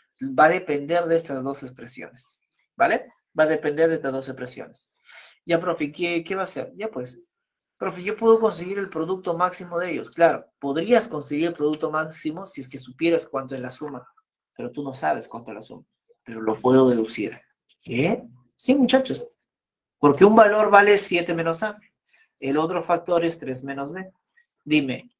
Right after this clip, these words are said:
¿cuánto es la suma de ello? Profe, no sé. Sí lo sabes.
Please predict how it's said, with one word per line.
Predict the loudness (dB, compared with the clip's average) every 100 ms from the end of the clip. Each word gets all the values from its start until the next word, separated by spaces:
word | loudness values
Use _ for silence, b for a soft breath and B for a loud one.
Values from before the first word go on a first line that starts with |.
| _
¿cuánto | 4 6 6 2
es | 0
la | 0 0
suma | -2 -2 0
de | 2 2
ello? | 0 -2
Profe, | 4 4 4
no | 0
sé. | 0 2 0 -2 -14
Sí | -20 -18
lo | -18
sabes. | -14 -14 -14 -16 -20